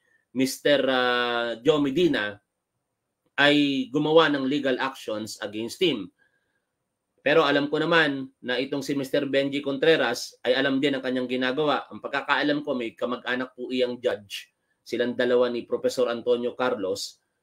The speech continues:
ah, ka-, ka-, Antonio Contreras, ang magkapatid na yan, meron po silang kamag-anak na nasa larangan po ng hudikatura at hindi naman po siguro sila gagawa ng aksyon na alam nila sa huli sila po ang malalagay sa alanganin.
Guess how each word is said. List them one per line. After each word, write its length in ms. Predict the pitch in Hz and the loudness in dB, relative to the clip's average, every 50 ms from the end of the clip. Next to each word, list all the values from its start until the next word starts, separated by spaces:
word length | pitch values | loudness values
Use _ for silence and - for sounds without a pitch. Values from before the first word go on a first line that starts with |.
| _ _ _ _ | _ _ _ _
ah, 160 | 117 127 131 | 0 0 0
ka-, 240 | 120 131 131 127 117 | 2 2 0 0 0
ka-, 260 | 127 127 123 123 - 127 | 0 0 0 0 0 0
Antonio 400 | 131 131 - 147 147 139 135 135 | -2 0 2 2 2 2 0 0
Contreras, 640 | 131 135 131 131 143 156 139 120 110 107 - - 110 | 0 0 -2 0 2 2 2 2 2 -4 -4 -6 -8
ang 80 | 110 | -8
magkapatid 400 | 107 - 131 - 127 127 131 131 | -6 -8 -6 -8 -6 -6 -4 -4
na 160 | 131 151 151 139 | -2 0 0 0
yan, 320 | 113 101 101 101 101 101 _ _ | 0 0 -4 -6 -10 -16 _ _
meron 320 | 107 117 120 123 123 - | -4 -2 -2 -2 -2 -4
po 80 | 127 127 | -8 -6
silang 240 | - 135 131 127 | -4 -4 -4 -2
kamag-anak 560 | - 127 123 123 120 120 123 123 120 117 120 - 113 | -4 -4 -4 -4 -4 -2 -2 -2 -2 -2 -6 -8 -8
na 80 | 110 110 | -6 -6
nasa 240 | 113 113 113 - 120 | -4 -6 -4 -4 -4
larangan 480 | 113 110 113 113 110 110 113 110 - | -2 -2 -2 -2 -2 -4 -6 -8 -8
po 80 | - 113 | -10 -10
ng 160 | 110 110 104 | -10 -8 -8
hudikatura 640 | 107 104 110 - 117 113 - 165 151 120 101 90 90 - _ - _ _ _ | -8 -10 -8 -6 -6 -2 0 0 0 0 0 -4 -6 -10 _ -20 _ _ _
at 120 | - 117 - | -8 -4 -2
hindi 160 | 135 139 143 143 | 0 2 4 4
naman 320 | 143 143 139 139 139 135 | 4 4 2 2 0 0
po 160 | 135 135 127 | -2 -2 -2
siguro 320 | 135 135 127 120 123 123 - | -2 -2 -2 0 0 0 0
sila 240 | 135 127 120 117 | 2 0 0 2
gagawa 400 | 110 120 117 113 113 120 120 120 | 2 0 0 2 2 2 2 2
ng 160 | 120 117 110 120 | 0 -2 -4 -6
aksyon 400 | 117 - - - 127 - 95 92 - _ _ _ _ 120 | -8 -8 -6 -4 -2 -2 -2 -4 -14 _ _ _ _ -4
na 80 | 120 110 | 0 2
alam 240 | 131 135 135 131 | 4 4 4 4
nila 400 | 131 139 131 117 107 101 101 98 | 4 2 2 0 0 0 -2 -2
sa 160 | - - 131 123 | -4 0 2 2
huli 240 | 131 127 117 107 | 2 4 2 0
sila 240 | - - 113 110 107 | -2 -2 -2 -2 0
po 160 | - 123 113 | 0 -2 -2
ang 80 | 113 113 | 0 -2
malalagay 640 | 107 104 113 113 117 120 107 98 95 92 92 92 90 _ _ _ _ - | -4 -2 0 0 0 0 0 0 -2 -2 -4 -6 -8 _ _ _ _ -4
sa 240 | - 135 117 117 | 0 2 4 4
alanganin. 560 | 113 110 107 107 107 117 135 123 98 87 85 | 4 2 2 2 2 4 4 2 2 0 -6